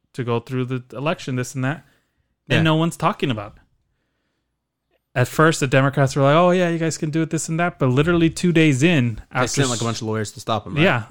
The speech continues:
Speaker 1: uh, literally s-, two days in, they were saying, "Oh, well, we're finding, you know, ballots with no watermarks. So now we're checking for the watermarks, you know, for the, with the black light
Speaker 2: Yeah.
Speaker 1: on all of 'em, and we're finding no." And then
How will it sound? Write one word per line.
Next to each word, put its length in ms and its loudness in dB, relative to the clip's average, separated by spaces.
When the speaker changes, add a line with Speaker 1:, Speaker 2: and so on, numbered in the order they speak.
Speaker 1:
uh, 80 -6
literally 380 2
s-, 380 -6
two 140 0
days 220 2
in, 100 0
they 140 4
were 80 2
saying, 600 -2
"Oh, 200 0
well, 340 0
we're 120 2
finding, 680 2
you 100 -2
know, 220 -2
ballots 340 0
with 100 -2
no 120 0
watermarks. 600 0
So 100 -6
now 220 2
we're 100 0
checking 360 -2
for 140 -4
the 100 -2
watermarks, 500 0
you 60 -4
know, 160 -4
for 180 -10
the, 80 -6
with 120 -6
the 60 -4
black 320 0
light 220 -2
Speaker 2:
Yeah. 240 -6
Speaker 1:
on 120 -2
all 180 2
of 100 2
'em, 100 -2
and 100 -2
we're 60 2
finding 340 0
no." 160 2
And 120 -2
then 240 0